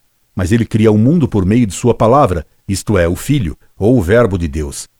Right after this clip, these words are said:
e se diz que o Espírito de Deus pairava sobre as águas. Deus Pai criou todas as coisas, mas quando se tratou de criar o homem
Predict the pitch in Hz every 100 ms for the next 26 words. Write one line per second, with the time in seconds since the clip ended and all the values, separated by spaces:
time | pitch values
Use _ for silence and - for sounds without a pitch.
0 | _ - - 110 90 139 - - _ _
1 | _ 98 95 - 143 135 139 156 110 123
2 | - 147 98 98 101 98 92 87 101 80
3 | 67 65 69 - - _ _ _ _ _
4 | _ - 113 131 139 131 131 127 123 131
5 | 110 104 95 - 160 156 - - _ _
6 | - 110 - 135 135 123 117 110 101 -
7 | 101 110 95 117 113 101 110 92 92 98
8 | 117 135 135 87